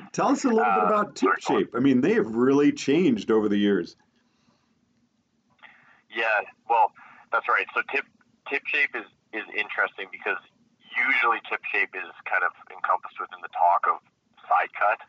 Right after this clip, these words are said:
Speaker 2: Um, so I'll just quickly touch on side cut. So if you imagine now looking at the top of your ski straight down, uh, you can kind of imagine drawing a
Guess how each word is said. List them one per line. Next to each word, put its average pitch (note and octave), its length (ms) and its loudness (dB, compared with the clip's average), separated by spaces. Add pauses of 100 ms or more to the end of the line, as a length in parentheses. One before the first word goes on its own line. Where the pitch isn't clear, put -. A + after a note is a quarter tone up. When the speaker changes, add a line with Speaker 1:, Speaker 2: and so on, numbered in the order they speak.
(600)
Speaker 2:
Um, E2 320 2 (480)
so - 80 -6
I'll F2+ 160 2
just - 160 -10
quickly - 240 -4 (240)
touch F#2+ 240 -2
on F2 160 -4
side F#2 320 0
cut. F2+ 240 -2
So F#2+ 80 -6
if - 80 -16
you F#2+ 80 -12
imagine F#2+ 320 -4
now F2+ 320 2 (560)
looking F2+ 320 -4
at - 160 -4
the - 160 -14
top - 320 0
of - 80 -12
your D#2 160 -14
ski - 160 -20 (160)
straight E2 260 -4
down, D#2+ 460 0 (560)
uh, D#2+ 320 2 (800)
you - 100 -20
can - 220 -18
kind A2+ 260 0
of A2+ 140 -4
imagine G2 420 -4
drawing F2+ 300 0
a - 60 -16